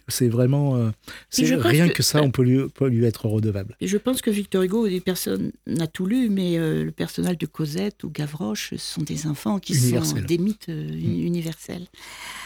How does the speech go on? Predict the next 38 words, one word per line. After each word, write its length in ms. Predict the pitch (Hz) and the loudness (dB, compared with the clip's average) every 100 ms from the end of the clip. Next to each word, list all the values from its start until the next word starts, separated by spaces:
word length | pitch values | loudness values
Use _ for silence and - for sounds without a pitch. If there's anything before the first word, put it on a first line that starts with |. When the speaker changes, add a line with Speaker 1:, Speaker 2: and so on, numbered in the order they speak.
| - | -2
Speaker 2:
Alors, 240 | 247 254 | 2 4
il 80 | 254 | 4
y 60 | 254 | 4
a 80 | 247 - - _ _ _ | 2 -4 -20 _ _ _
quinze 400 | 359 339 302 262 262 247 | 4 6 6 4 4 4
soirées 680 | 233 - 247 226 214 240 233 | 2 2 4 2 4 4 4
du 320 | 185 180 190 | 0 0 2
mois 240 | 190 202 202 | 2 4 2
de 100 | 196 | 2
février 960 | - - 226 208 220 214 208 220 214 | 0 2 2 2 2 2 2 4 6
au 80 | 190 | 4
mois 180 | 185 185 | 4 2
de 60 | |
juillet. 320 | 175 185 180 214 | 0 0 2 2
Il 40 | |
y 40 | 220 | 2
en 100 | 175 | 2
a 80 | - | 0
une 200 | - 247 | 2 4
au 40 | 208 | 4
mois 140 | 190 | 2
de 60 | 175 | 0
juillet. 340 | 180 165 156 - - - _ | -2 2 0 0 -12 -20 _
Vous, 400 | - 170 151 131 - - | -4 -2 0 -2 -6 -10
vous 180 | - 160 | -10 -10
prolongez 560 | 175 - 240 220 214 220 | -8 2 4 4 2 2
un 160 | 190 185 | 0 -2
petit 360 | - 190 - | -2 -4 -4
peu. 260 | 175 185 427 - - - - - - - | -4 0 0 -2 -14 -12 -10 -10 -12 0
Il 80 | 202 | 2
y 100 | 202 | 4
a 60 | |
beaucoup, 880 | 190 226 254 - 262 233 214 196 185 170 170 - - | 2 0 -2 0 2 4 4 2 2 0 -8 -12 -4
vous 160 | 170 | -2
commencez 380 | 220 254 233 - | 0 2 2 4
avec 180 | 190 180 | 2 0
Victor 340 | 180 175 175 | -4 -2 0
Hugo, 340 | 170 160 285 | 0 0 0